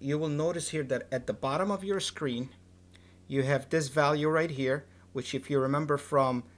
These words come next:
episode two in this series, this is the shutter speed. Right next to it is the F value or the aperture.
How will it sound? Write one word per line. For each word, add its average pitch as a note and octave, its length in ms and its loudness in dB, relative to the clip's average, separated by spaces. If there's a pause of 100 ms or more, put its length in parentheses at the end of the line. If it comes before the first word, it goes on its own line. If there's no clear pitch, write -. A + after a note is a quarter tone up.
episode C#3+ 600 -2
two G#3+ 180 4
in F#3+ 80 0
this D3+ 160 -4
series, C#3+ 540 2 (260)
this D3 220 0
is C3+ 140 -4
the C3 100 -4
shutter C#3+ 360 0
speed. - 360 -10 (800)
Right C#3 240 4
next D#3+ 440 -2
to D3+ 120 2
it C#3 340 2
is C3 640 4
the B2+ 220 -2
F D#3+ 220 0
value E3 480 0 (120)
or B2+ 300 4
the B2+ 100 -2
aperture. F#3 540 -2